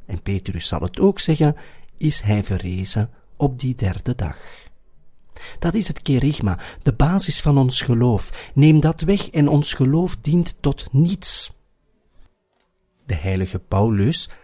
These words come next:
zal dit verwoorden in zijn eerste brief aan de christenen van Korinthe, hoofdstuk vijftien, vers zeventien.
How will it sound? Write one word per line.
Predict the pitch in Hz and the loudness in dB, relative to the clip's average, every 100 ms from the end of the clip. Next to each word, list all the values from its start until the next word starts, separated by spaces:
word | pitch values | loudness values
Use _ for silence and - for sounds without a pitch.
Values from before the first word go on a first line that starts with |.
| - - | -12 -4
zal | 113 113 127 | 0 2 0
dit | 113 110 - - - | 0 -2 -4 -14 -12
verwoorden | 98 92 87 92 160 170 117 185 208 - - - | -6 -6 -2 0 2 2 2 2 0 -8 -20 -6
in | 147 143 | -2 0
zijn | 131 127 | 0 0
eerste | 170 208 - - | -2 -2 -2 -2
brief | 101 208 240 - - | -2 0 -2 -4 -8
aan | 147 139 | -4 -2
de | 110 | -2
christenen | - 202 - 151 127 | -4 -4 -2 0 0
van | 107 95 | -2 -4
Korinthe, | - 95 92 190 185 - 107 - _ | -2 -4 -2 -2 -2 -2 -6 -6 _
hoofdstuk | - 120 - - - - - | -4 -4 -2 -6 -4 -6 -8
vijftien, | 87 - 85 85 - - 190 233 - - _ _ - | -10 -4 -2 -2 -4 -2 2 2 0 -10 _ _ -6
vers | 120 135 - - - | -2 0 -2 -4 -10
zeventien. | - - - 117 131 110 98 90 78 80 | -8 -4 0 0 0 -2 -4 -6 -8 -8